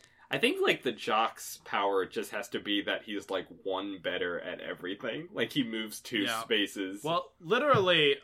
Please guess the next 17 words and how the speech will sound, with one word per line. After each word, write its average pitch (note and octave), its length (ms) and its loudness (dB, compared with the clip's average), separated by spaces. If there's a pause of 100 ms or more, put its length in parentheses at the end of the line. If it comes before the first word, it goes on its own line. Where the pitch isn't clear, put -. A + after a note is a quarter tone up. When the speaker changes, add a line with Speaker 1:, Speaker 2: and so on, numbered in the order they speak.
Speaker 2:
I D3 100 2
know F#3+ 120 6
this E3+ 200 -2
is C3 80 -2
elementary C3+ 500 2
school, C3 220 -2
not B2 220 0
high C3 180 0
school, A#2 320 -8
but A#2+ 240 -6
five F3 340 8
of D#3 100 -4
them C#3 160 0
could C3 200 -2
literally C#3 420 2
just B2 300 -4
be B2 320 0